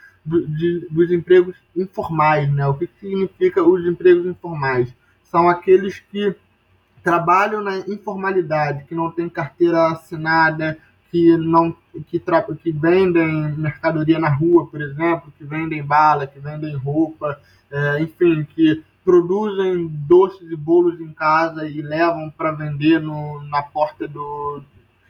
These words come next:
da Caixa Econômica Federal, não sei. É, esses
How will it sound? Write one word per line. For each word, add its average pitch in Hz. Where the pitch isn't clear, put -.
da 147
Caixa 156
Econômica 156
Federal, 151
não 180
sei. 131
É, 143
esses 185